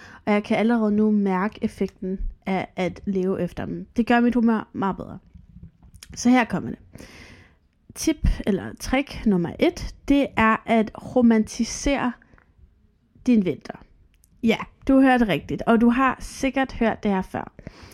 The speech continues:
Men når jeg mener romantisere din vinter, så mener jeg, køb nogle stearinlys. Lav en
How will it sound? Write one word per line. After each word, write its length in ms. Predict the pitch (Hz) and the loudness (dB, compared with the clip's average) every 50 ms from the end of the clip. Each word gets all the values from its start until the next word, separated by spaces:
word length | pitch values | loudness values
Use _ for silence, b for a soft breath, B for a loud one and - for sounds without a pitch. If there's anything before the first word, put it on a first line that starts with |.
| B B B B B B B B B | B B B B B B B B B
Men 220 | - 240 247 247 240 | 4 4 6 6 6
når 180 | 240 254 262 | 6 6 6
jeg 200 | 254 262 269 285 | 6 6 6 6
mener 380 | 294 311 294 269 247 247 240 - | 6 6 4 4 2 2 2 2
romantisere 720 | 233 226 220 214 214 - - - - - 262 240 208 - - | 2 4 4 4 2 0 -4 -8 0 2 2 2 2 2 0
din 180 | 214 196 196 | 0 0 2
vinter, 280 | 180 - - - 208 196 | -2 -2 -2 -2 -4 -4
så 240 | - - - 262 240 | -4 -2 -2 2 2
mener 300 | 254 254 240 - 247 233 | 4 2 2 2 2 4
jeg, 260 | 226 214 196 170 - - _ _ _ | 4 4 2 0 -4 -8 _ _ _
køb 320 | - - - 277 277 262 - | -4 0 2 2 2 2 2
nogle 180 | 233 220 202 | 4 4 2
stearinlys. 840 | - - - 185 170 175 123 - 135 143 - - - - - - - - - | 0 -2 -4 -2 -2 -2 -2 -4 -6 -10 -10 -10 -12 -12 -12 -12 -14 -10 -2
Lav 420 | - 208 214 226 240 240 240 - - | 2 4 4 6 4 4 2 0 0
en 260 | 220 220 214 208 208 | 2 2 4 2 2